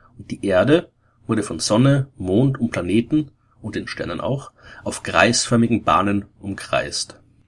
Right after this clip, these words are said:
Die Vorhersage der Bewegung der Planeten, die er aus dem Modell abgeleitet hat, die war allerdings nie so sonderlich genau. Das ist auch nicht verwunderlich, denn sein Modell war falsch.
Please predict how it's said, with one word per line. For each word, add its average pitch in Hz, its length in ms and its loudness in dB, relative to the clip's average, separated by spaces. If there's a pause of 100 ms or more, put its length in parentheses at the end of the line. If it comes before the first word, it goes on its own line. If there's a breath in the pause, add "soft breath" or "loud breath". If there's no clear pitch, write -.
(400)
Die - 60 -2
Vorhersage 117 720 6
der 90 80 -4
Bewegung 95 600 2 (140)
der - 60 -8
Planeten, 85 600 -4
die 101 120 -4
er 98 80 0
aus - 80 -10
dem 101 100 -2
Modell 87 220 -2
abgeleitet 101 500 2
hat, 135 220 4 (420 loud breath)
die 131 320 8
war 101 600 4
allerdings 98 560 -2
nie 113 240 8
so 117 100 4
sonderlich 95 420 -2
genau. - 520 -6 (440 loud breath)
Das 123 220 -4
ist 113 140 0
auch 113 40 8
nicht 110 120 6
verwunderlich, 110 600 6
denn 98 320 -2
sein 101 160 4
Modell 104 380 2
war 120 140 6
falsch. - 640 -2